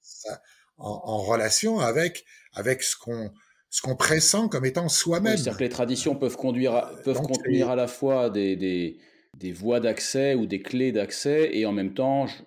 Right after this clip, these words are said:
Speaker 2: je pense aux dogmes en particulier, certains dogmes en tout cas peuvent les bloquer ou les empêcher.
Speaker 1: Oui, alors les dogmes, euh, les dogmes au début du christianisme, d'abord, il faut dire une chose, c'est que, euh, euh, là aussi, il y a une question de vocabulaire.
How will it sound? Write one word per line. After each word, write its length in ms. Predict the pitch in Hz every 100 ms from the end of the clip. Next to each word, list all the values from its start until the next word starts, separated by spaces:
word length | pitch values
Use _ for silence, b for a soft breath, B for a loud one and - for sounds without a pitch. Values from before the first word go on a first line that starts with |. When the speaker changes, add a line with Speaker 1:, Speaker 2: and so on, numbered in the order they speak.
| _
Speaker 2:
je 120 | -
pense 240 | - 92 -
aux 80 |
dogmes 360 | 90 113 117 104
en 60 | 87
particulier, 920 | 92 - 82 - 87 113 135 131 -
certains 340 | - 80 - 80
dogmes 300 | 107 120 92
en 40 |
tout 120 | -
cas 120 | 82
peuvent 220 | 160 101 87
les 100 | 90
bloquer 400 | 101 123 113 92
ou 80 |
les 160 | 85 87
empêcher. 500 | 90 110 104 90 - _ -
Speaker 1:
Oui, 380 | 127 180 156 -
alors 260 | 98 101 92
les 140 | 131
dogmes, 400 | 147 190 165 113
euh, 800 | 104 90 110 104 101 - 101 95
les 120 | 110 120
dogmes 260 | 147 131
au 80 | 101
début 240 | 107 117
du 80 | 131
christianisme, 640 | 110 117 - 123 120 120
d'abord, 360 | 143 123 151 117
il 120 | 101
faut 140 | 98 127
dire 160 | 131
une 100 | 120
chose, 260 | 120 175 170
c'est 140 | -
que, 240 | 104 117 117 B B B B -
euh, 460 | 101 104 101 101 95 B B _
euh, 340 | - - - -
là 180 | 117 127
aussi, 240 | 127 -
il 20 |
y 40 | 135
a 20 |
une 80 | 120
question 280 | 123 - 120
de 40 |
vocabulaire. 680 | 117 113 107 135 131 110